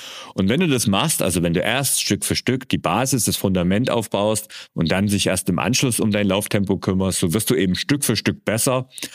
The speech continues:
sowohl konditionell, aber eben auch dein Tempo wird sich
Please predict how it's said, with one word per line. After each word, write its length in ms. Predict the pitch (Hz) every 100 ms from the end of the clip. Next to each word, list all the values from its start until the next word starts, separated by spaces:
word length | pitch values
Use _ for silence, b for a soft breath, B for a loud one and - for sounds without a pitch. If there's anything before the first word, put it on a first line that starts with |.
| B
sowohl 500 | - - 90 92 113
konditionell, 1040 | 117 110 117 139 135 135 123 120 120 123 - B B B B B
aber 160 | 87 90
eben 220 | 92 92
auch 300 | - 98 - -
dein 160 | 87 87
Tempo 400 | 95 104 107 85
wird 180 | 82
sich 300 | - 87 -